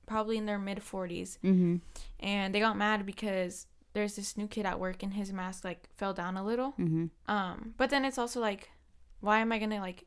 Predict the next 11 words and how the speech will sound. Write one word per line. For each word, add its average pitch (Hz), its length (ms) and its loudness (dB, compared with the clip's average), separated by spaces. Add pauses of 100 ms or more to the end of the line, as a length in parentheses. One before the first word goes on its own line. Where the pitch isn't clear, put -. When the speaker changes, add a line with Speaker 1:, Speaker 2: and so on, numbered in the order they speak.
Speaker 1:
keep 208 240 -8
lifting 202 320 -4
up 185 140 -10
my 190 100 -6
mask? 190 500 -4
I 220 80 -2
mean, 208 400 0
yeah, 196 340 0
right, 185 220 -4
but, 180 100 -4
like, 190 160 -6